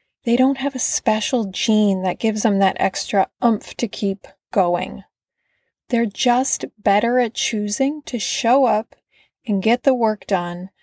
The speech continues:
than other people who don't get shit done. No matter what mood they're in or how inspired they feel,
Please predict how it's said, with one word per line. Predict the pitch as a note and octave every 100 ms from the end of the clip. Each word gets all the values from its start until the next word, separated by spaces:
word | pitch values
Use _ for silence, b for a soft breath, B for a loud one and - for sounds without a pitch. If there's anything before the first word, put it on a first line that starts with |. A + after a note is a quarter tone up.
| _ -
than | A3 G#3 -
other | B3+ D4+ C4+
people | - G3+ - G3+ - - -
who | A3+
don't | G3+ G3 F#3
get | -
shit | - - -
done. | - - - _ _
No | A3 A3
matter | A3 A3 A3 G#3+
what | G3 G#3 A#3+
mood | A3+ A3+ G#3+
they're | A3+ G#3+ G#3
in | G3+ G3 G3+ G3
or | F#3
how | - - G#3 A#3 A#3
inspired | A3 G#3 - F#3 F#3+ F#3+
they | F#3+ F3+
feel, | - F#3 F3 D#3 D#3+ -